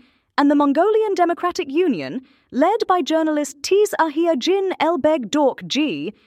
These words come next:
played a crucial role in ending communist rule in Mongolia.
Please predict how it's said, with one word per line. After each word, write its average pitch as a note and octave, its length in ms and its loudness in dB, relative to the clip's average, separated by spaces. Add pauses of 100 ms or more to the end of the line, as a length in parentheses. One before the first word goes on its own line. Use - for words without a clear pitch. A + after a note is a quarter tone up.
(260)
played G4+ 280 0
a C#4+ 60 -4
crucial F#4+ 640 0
role D#4+ 340 0
in E3 220 -6
ending E4 340 0
communist F4 580 -2
rule A#3 300 -2
in B3+ 160 0
Mongolia. B3+ 720 0